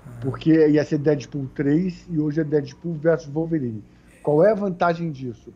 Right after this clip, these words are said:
Speaker 2: Primeiro que, como o nome tem Wolverine, a gente vai ter muito Wolverine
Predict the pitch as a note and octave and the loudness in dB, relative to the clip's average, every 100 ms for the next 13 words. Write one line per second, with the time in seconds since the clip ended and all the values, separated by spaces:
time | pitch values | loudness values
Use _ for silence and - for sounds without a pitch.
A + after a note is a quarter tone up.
0 | _ C#3+ C#3+ D#3+ G3 G3+ - F#3 E3+ - | _ -8 0 2 2 -2 -8 -4 -2 -4
1 | - _ _ - - - F#3 G3+ E3 D3+ | -14 _ _ -20 -10 -4 -2 0 0 0
2 | C3+ D3 B2+ C3 B2 C#3 F3 E3 C3 A2 | -2 -4 -2 -2 0 0 0 -2 -2 -8
3 | B2 C#3+ C#3 D#3+ D3+ E3 A#3 F4 G3+ G#3+ | -8 -6 0 0 4 4 4 2 2 0
4 | E3+ F#3+ E3 F#3 G#3 | 2 0 2 0 -2